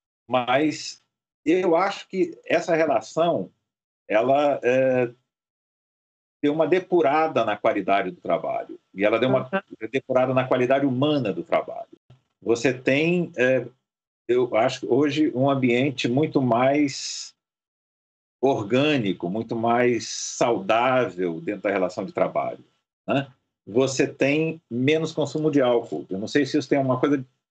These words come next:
Speaker 1: que tem a ver diretamente, mas isso já foi um problema. Eu já tive teatros, eh, na França, por exemplo, principalmente, em que tudo que você não conseguia fazer antes do almoço, você tinha que desistir, porque depois do almoço, quando cada uma garrafa de vinho, nada mais funcionava.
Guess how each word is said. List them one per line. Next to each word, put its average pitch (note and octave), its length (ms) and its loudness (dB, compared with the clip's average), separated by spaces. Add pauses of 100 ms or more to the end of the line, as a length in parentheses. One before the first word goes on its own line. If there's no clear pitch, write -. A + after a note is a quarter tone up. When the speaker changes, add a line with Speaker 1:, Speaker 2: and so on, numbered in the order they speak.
(640)
Speaker 1:
que - 60 -20
tem C3+ 100 2
a G2+ 60 4
ver A#2 160 2
diretamente, B2 800 -2 (420)
mas G2 160 -10
isso B2+ 120 -4
já D3 120 2
foi F3+ 120 0
um F3+ 60 -2
problema. F#2 400 -2
Eu E2 40 -10
já F#2+ 80 0
tive B2+ 240 -2
teatros, C3 680 -2 (460)
eh, G#2 120 -2
na G#2+ 140 0
França, B2 260 -2
por A2 100 2
exemplo, B2+ 600 0
principalmente, C#3 800 0 (340)
em A#2+ 80 -8
que C3+ 140 0
tudo F#3+ 240 0
que - 80 -8
você F3+ 180 2
não E3+ 160 2
conseguia D3+ 400 0
fazer G#2+ 380 2
antes G#2+ 240 0
do G#2 60 0
almoço, A#2+ 680 -2
você - 140 -2
tinha C3+ 160 -4
que C3+ 80 -12
desistir, D#3+ 760 0
porque - 280 -4
depois G#2+ 260 2
do C3 60 4
almoço, C3 440 0 (360)
quando B2+ 180 0
cada D#3+ 180 0
uma G#2 80 -4
garrafa G2 240 2
de F#2 120 0
vinho, E3+ 440 -2 (800)
nada G#3 360 2
mais C3+ 180 0
funcionava. D#3 520 -2